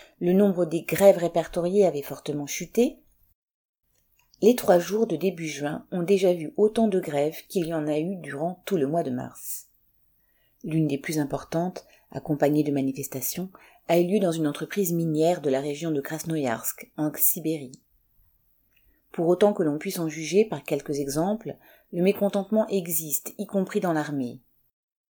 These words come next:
Une vidéo circule qui montre des dizaines d'employés, mineurs, instituteurs du Donbass, enrôlés dans les forces de la République séparatiste de Lugansk, qui manifestent contre l'encadrement,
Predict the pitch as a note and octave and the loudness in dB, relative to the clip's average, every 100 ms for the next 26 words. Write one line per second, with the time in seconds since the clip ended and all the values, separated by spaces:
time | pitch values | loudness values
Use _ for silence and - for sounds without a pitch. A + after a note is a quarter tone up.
0 | _ _ _ - F#3+ F3 F#3 E3+ F3+ A3+ | _ _ _ 2 2 4 4 8 8 8
1 | F#3+ - - F#3 G#3+ A#3 - _ - G3 | 4 -4 -2 0 2 0 -8 _ 2 6
2 | A3+ A#3+ F3+ D#3+ E3 G3+ A#3 A3 G3 - | 6 6 4 2 0 2 4 4 2 2
3 | G3 E3+ C#3+ C3+ - _ _ F3 G#3 G3+ | 2 4 -2 -6 -10 _ _ 2 4 6
4 | D3+ C3+ C3+ - G3+ - A3 - G#3 G#3 | 4 2 0 0 0 0 -4 -8 4 6
5 | F#3+ F3 E3+ E3 D#3+ F3+ - - - _ | 6 4 2 6 6 6 2 -2 -6 _
6 | _ F#3+ G3+ G#3 G#3 G3+ E3+ E3 E3 G#3+ | _ 4 8 10 10 10 6 2 4 6
7 | G#3+ F3+ D#3+ E3+ F#3+ - F#3 F#3 - - | 6 4 4 4 4 -6 -8 -4 -2 0
8 | D#3 D3+ - E3+ - - - D3 C3+ C#3 | 2 2 -2 -8 -4 -4 -4 -6 -4 0
9 | C#3 F#3+ F3+ C#3 F#3 A3+ - - B3+ _ | 0 2 4 2 2 -4 -8 -12 -20 _
10 | - - _ - F#3 G3+ A#3 A#3 - G#3+ | -20 -20 _ -4 2 6 6 6 4 2
11 | - - F3+ - E3+ E3+ G3 F3+ F3+ F3 | 2 -4 -4 0 2 4 4 4 2 2
12 | D#3+ | 0